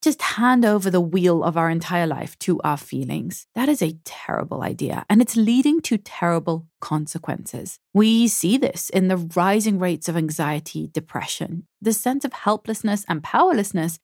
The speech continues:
is what happens when you tell people that whatever they feel is just the truth. That's all that they need in order to know what is true.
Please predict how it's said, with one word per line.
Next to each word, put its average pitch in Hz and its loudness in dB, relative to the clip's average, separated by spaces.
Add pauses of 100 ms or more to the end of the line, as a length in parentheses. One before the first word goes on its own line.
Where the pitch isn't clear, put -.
is 226 4
what 233 0 (100)
happens 269 2
when 214 4
you 208 4
tell 233 0
people 190 0
that 190 2
whatever 233 0
they 294 4
feel 165 0
is 202 0
just - -2
the - -2
truth. - -4
That's 277 2
all 285 4
that 277 2
they 269 6
need 233 4 (120)
in 226 4
order 254 4
to 233 0
know 254 8
what 190 4
is 165 0
true. - -4